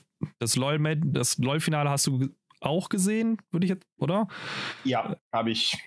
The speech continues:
Speaker 1: Und die
Speaker 2: Hm.
Speaker 1: Majors verfolgst du ja auch so am Rande, glaub ich, ne? Also jetzt nicht so
Speaker 2: Ja, C-, C S go
Speaker 1: intens.
Speaker 2: guck ich nicht so in-, genau, guck ich nicht so intensiv, aber ich verfolge hier und da mal, wie so die Trends mit den Teams sind, welche Turniere gerade waren, um dann erstmal zu, zu Li-,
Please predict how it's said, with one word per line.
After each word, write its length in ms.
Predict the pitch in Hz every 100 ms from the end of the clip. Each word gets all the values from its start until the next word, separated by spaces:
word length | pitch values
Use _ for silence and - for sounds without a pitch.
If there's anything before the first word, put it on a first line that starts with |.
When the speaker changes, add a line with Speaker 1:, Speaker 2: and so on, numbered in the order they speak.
| _
Speaker 1:
Und 540 | 135 135 135 127 -
die 80 | 131
Speaker 2:
Hm. 60 | 131
Speaker 1:
Majors 360 | 139 151 147
verfolgst 420 | - 135 139 135 135
du 40 |
ja 60 | 123
auch 100 | 135
so 180 | 139
am 120 | 120 117
Rande, 420 | 110 127 123 107
glaub 260 | 101 95 95
ich, 180 | -
ne? 120 | 110 113
Also 160 | 110
jetzt 160 | 101 -
nicht 160 | 113
so 400 | - 110 107 107 101 - - _ _ _ _ _ 120
Speaker 2:
Ja, 140 | 127
C-, 340 | 127 - 151 175
C 120 | 135 151
S 160 | 131
go 80 | 160
Speaker 1:
intens. 280 | 143 160 202
Speaker 2:
guck 20 |
ich 220 | 202 -
nicht 280 | 143 175 -
so 180 | - 156
in-, 160 | 147 147
genau, 240 | 147 127
guck 160 | - 170
ich 80 | 185
nicht 140 | 185
so 80 | -
intensiv, 520 | 160 165 135 135 185
aber 140 | 139 127
ich 80 | 127
verfolge 360 | 135 147 135
hier 120 | - 147
und 120 | 147
da 120 | 135
mal, 360 | 147 127 127 127 - -
wie 80 | 143
so 60 | 139
die 120 | 135
Trends 320 | - 151 156
mit 100 | 139
den 140 | 131 127
Teams 280 | 156 165
sind, 160 | - 131
welche 200 | 131 135
Turniere 340 | 147 135 135
gerade 260 | 127 123 120
waren, 320 | 113 110 110 - _
um 140 | 143
dann 340 | 135 120 120 - _
erstmal 260 | 139 - 135
zu, 360 | 127 127 120 -
zu 160 | - 127
Li-, 180 | 127